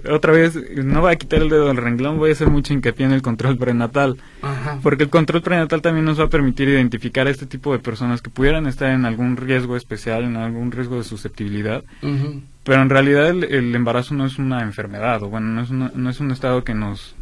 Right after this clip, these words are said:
Speaker 1: nos hable de que tenemos que tener especial cuidado,
Speaker 2: Ujú.
Speaker 1: o que la, la mujer tiene que estar completamente aislada durante
Speaker 2: Ok.
Speaker 1: todo el embarazo.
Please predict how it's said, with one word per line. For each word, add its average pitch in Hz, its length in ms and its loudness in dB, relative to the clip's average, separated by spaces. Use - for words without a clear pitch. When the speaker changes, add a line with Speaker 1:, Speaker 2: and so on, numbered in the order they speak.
Speaker 1:
nos 117 300 -4
hable 123 200 0
de 123 120 -2
que 117 100 -8
tenemos 120 320 -4
que 123 80 -12
tener 120 280 -2
especial 110 420 -8
cuidado, 139 840 0
Speaker 2:
Ujú. 123 140 -8
Speaker 1:
o 104 320 -2
que 113 80 -6
la, 107 280 -4
la 110 120 -6
mujer 107 280 -8
tiene 123 160 -4
que - 60 -10
estar 117 200 -6
completamente 113 720 -2
aislada 117 380 0
durante 107 360 -4
Speaker 2:
Ok. 101 60 -12
Speaker 1:
todo 120 180 0
el 113 80 0
embarazo. 107 580 -2